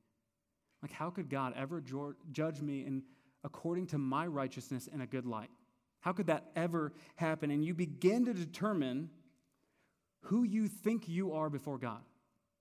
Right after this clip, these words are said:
So I want you to answer that question right now. Like, who do you think you are before God if you were to determine it yourself? 'Cause a lot of times I think we would say unworthy.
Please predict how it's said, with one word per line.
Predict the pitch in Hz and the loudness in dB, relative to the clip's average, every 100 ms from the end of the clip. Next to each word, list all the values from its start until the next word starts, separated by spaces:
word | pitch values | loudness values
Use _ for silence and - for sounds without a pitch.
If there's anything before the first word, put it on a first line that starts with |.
| _ _ _ _ _ _ _ _ _ _ _ - | _ _ _ _ _ _ _ _ _ _ _ -20
So | - 156 | -8 -6
I | |
want | 156 175 175 | -4 -4 -4
you | |
to | 156 | -4
answer | 147 160 | -4 -6
that | 160 143 | -6 -8
question | 170 156 127 | -10 -10 -10
right | 123 | -10
now. | 117 117 | -10 -12
Like, | 120 - | -14 -10
who | 180 196 | -8 -6
do | 185 | -6
you | 170 | -8
think | 175 156 151 | -8 -8 -6
you | 143 | -6
are | 135 | -6
before | 123 135 123 | -8 -10 -8
God | 143 131 - - - _ | -6 -8 -12 -20 -20 _
if | 147 135 | -10 -8
you | 131 175 | -4 -2
were | 180 | 0
to | 170 | 0
determine | 139 135 - 156 147 | -2 -4 -4 -2 -2
it | 139 | -4
yourself? | 120 - 123 147 - _ _ _ _ _ _ _ _ _ _ _ _ _ | -10 -10 -12 -12 -20 _ _ _ _ _ _ _ _ _ _ _ _ _
'Cause | 135 | -6
a | 127 | -2
lot | 160 | -2
of | |
times | 160 156 | -2 -2
I | 131 | -2
think | 151 | -2
we | 143 | -2
would | 139 139 | -2 -2
say | 143 | -2
unworthy. | 123 120 120 151 160 180 | -2 -4 -4 -4 -4 -6